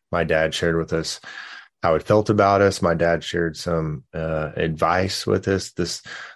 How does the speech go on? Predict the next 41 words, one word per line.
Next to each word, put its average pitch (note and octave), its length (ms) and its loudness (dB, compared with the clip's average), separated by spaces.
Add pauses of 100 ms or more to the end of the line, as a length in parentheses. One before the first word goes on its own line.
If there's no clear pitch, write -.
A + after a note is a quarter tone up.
(120)
letter G#2 340 6
ultimately F#2 640 4 (800)
just G2 220 0
provided F2+ 360 2
hope, - 360 -4 (340)
like, F2 160 -10
hope - 400 -4
that E2 260 -4 (560)
we're F#2+ 140 2
gonna F2+ 220 0
make E2+ 280 -2
it. - 260 -10 (460)
Um, D#2+ 520 -2
and F2 160 0
then F#2 120 2
I F2 100 0
just F#2+ 280 2
felt F#2+ 320 2
so - 360 -2
loved. E2+ 500 -2
Like, F2+ 220 2
don't G#2 340 2
tell G#2 260 0
me F#2 140 2
my E2 200 0
dad E2 320 -4
didn't D#2 240 -4
love D#2+ 240 -4
me. - 300 -12 (380)
Like, F#2+ 140 2
my F2+ 180 2
dad F2 340 4
in F2+ 140 2
the F2 80 2
middle F2+ 440 4
of, E2 240 -2 (400)
he F#2+ 100 0
was F2 180 0
a E2 60 -4
hospital F#2 460 0
executive. F2 800 -4